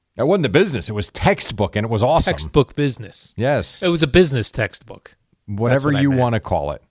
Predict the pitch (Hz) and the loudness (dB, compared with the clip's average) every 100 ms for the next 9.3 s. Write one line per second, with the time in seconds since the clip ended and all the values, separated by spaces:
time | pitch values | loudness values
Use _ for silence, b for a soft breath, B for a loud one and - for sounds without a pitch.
0 | _ _ _ _ 113 113 117 151 - 160 | _ _ _ _ -2 0 2 2 0 0
1 | 139 113 104 - 117 - 92 101 104 90 | 0 0 -2 -2 -2 -4 -4 0 0 -2
2 | 80 85 101 104 104 92 - - 131 139 | -6 -4 -4 -2 -2 -4 -6 -6 -4 -2
3 | 143 196 202 151 160 170 143 131 - b | 2 2 2 2 0 0 2 2 0 b
4 | b b - 131 117 120 151 165 156 127 | b b -2 2 2 2 2 2 2 0
5 | 107 - 139 139 139 127 110 90 87 113 | 0 0 2 2 2 0 0 -2 0 0
6 | 123 107 - 98 98 104 95 101 95 82 | 0 -4 -4 -2 -2 -2 -2 -2 -2 -4
7 | - 117 - 101 107 113 117 120 113 95 | -4 -4 -4 -4 0 0 2 2 0 -2
8 | 82 104 92 78 71 82 - 82 76 80 | -4 -4 -4 -4 -8 -8 -4 -4 -4 -4
9 | 92 82 - | -2 -4 -6